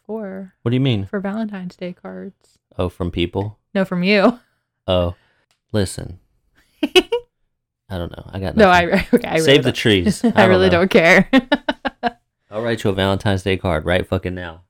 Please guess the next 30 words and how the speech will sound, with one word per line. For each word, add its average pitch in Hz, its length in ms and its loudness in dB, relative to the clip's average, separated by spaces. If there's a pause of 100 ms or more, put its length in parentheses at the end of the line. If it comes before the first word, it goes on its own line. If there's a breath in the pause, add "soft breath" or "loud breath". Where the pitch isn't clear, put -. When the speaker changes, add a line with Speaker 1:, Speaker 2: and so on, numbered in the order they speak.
(120)
Speaker 1:
No, 254 120 -16
it's, 185 240 -4
uh, 180 440 -4 (280)
Speaker 2:
I'll 101 80 -20
Speaker 1:
you 196 80 -12
Speaker 2:
do 92 80 -10
it. - 60 -8
Speaker 1:
can't 277 240 -10
do 214 180 -4
that. 185 380 -14 (760)
It's 233 220 0
the 285 100 2
seventeenth. 226 760 0
It's - 180 -6
sacrilegious. 180 1160 -2 (100)
Speaker 2:
Uh, 131 300 4 (100)
if - 160 -4 (140)
all 151 220 8
month 151 320 2
can 147 160 -2
be 143 100 0
someone's 139 380 0
birthday, 160 600 2 (140)
then 104 140 0
all 98 160 2
month 98 260 0
can 95 140 -6
be 87 80 -4
Valentine's 82 560 -8
Day. - 200 -20